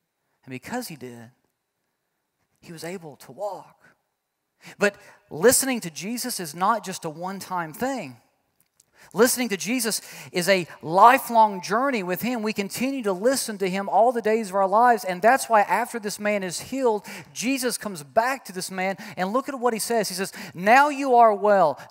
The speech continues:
Don't sin as you did before, or something even worse may happen to you." Why does Jesus go back and say that to this man? It's because Jesus knows our tendency.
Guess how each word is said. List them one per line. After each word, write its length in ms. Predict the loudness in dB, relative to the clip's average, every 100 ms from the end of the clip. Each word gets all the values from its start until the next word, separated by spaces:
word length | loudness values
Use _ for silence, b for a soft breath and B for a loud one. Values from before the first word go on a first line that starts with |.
| -2
Don't 280 | 0 0 -2
sin 360 | -4 -2 -2
as 140 | -4 -6
you 100 | -6
did 200 | -2 -2
before, 380 | -4 -2 0 0
or 60 |
something 480 | -2 -4 -4 -4 -8
even 320 | -8 -10 -10
worse 480 | -4 -4 -4 -6 -10
may 180 | -6 -4
happen 380 | -2 -4 -6 -12
to 80 |
you." 260 | -10 -10 -10 B B
Why 160 | -2 -2
does 160 | -2
Jesus 280 | -6 -8 -8
go 240 | 0 2 4
back 280 | 4 4
and 120 | 0 -4
say 380 | -2 0 0 2
that 280 | 2 2
to 80 | -4
this 240 | -10 -10 -8
man? 300 | -6 -4 -6 -10 B
It's 120 | -6
because 280 | -4 -6 -6
Jesus 480 | -8 -6 -6 -6
knows 220 | -6 -6 -6
our 100 | -8
tendency. 680 | -10 -12 -12 -14 -14 -16